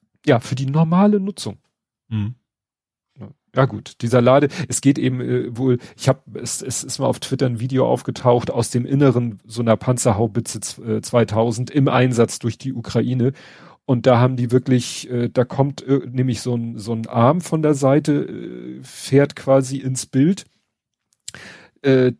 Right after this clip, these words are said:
Speaker 1: da ist schon das Geschoss drauf, das wird dann automatisch, äh, in das Rohr rein, dann f-,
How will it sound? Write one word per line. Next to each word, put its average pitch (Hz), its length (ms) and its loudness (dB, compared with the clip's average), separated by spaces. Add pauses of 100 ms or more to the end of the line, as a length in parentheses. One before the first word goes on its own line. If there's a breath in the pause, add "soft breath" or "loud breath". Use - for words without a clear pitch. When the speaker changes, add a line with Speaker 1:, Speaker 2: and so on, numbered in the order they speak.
Speaker 1:
da 127 180 6
ist 135 180 0
schon 139 160 -4
das 131 160 -2
Geschoss 143 360 -4
drauf, 151 260 0
das - 180 -4
wird 131 140 0
dann 123 120 0
automatisch, 127 920 2
äh, 127 220 -2
in 123 160 -6
das 113 160 -4
Rohr 127 480 0
rein, 147 240 2
dann 120 140 -2
f-, - 320 -20